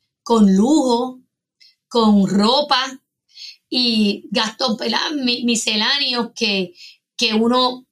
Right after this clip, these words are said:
vamos a decir, puede vivir sin ellos. Así que ya últimamente nosotros nos estamos haciendo de unos gastos mensuales por aplicaciones para ver películas,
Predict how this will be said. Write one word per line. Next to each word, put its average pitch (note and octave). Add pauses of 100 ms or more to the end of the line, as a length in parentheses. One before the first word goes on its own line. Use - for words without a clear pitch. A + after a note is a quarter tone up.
vamos G#3
a A#3+
decir, A#3+
puede A3+
vivir A#3+
sin G3+
ellos. D3+ (840)
Así G3
que F#3 (440)
ya A#3
últimamente D4
nosotros A#3+
nos C4+
estamos B3
haciendo A#3+
de G#3+
unos G#3+
gastos A#3
mensuales A3 (640)
por A3+
aplicaciones G#3+
para G3+
ver G3+
películas, A3